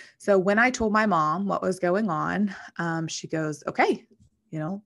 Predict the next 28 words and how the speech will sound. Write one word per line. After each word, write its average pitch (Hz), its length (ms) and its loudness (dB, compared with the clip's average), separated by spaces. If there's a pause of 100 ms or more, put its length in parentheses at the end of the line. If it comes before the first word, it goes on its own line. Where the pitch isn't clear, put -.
you're 156 220 -4
the 190 100 -4
mother. 196 400 2 (520)
You're, 156 400 -6
we're 156 240 -6
gonna, 170 300 -4
we're 165 100 -4
gonna 170 160 0
make 170 180 0
this 202 180 -2
work, 202 380 4
right? 160 340 0
And, 160 240 -6
and 160 160 -6
you're 156 120 -6
gonna 165 180 -6
do 165 160 -4
what 165 120 -2
it - 100 -12
takes." - 360 -2
And 170 100 -8
so 160 300 2 (460)
I 196 60 4
ended 233 140 6
up - 60 0
having 202 400 4
my 240 180 4
daughter, 170 600 2